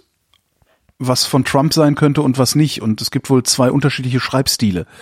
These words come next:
auf Twitter und, ähm, je nachdem, wie war denn das?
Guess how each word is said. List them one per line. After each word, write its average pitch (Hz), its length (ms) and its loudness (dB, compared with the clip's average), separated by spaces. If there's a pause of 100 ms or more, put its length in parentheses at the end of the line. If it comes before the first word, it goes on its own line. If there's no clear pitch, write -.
(380)
auf 95 200 -6
Twitter 139 480 0
und, 139 320 0
ähm, 131 380 4
je 123 120 -4
nachdem, 127 480 2 (560)
wie - 100 -16
war 113 80 -6
denn 117 140 -4
das? 87 300 -6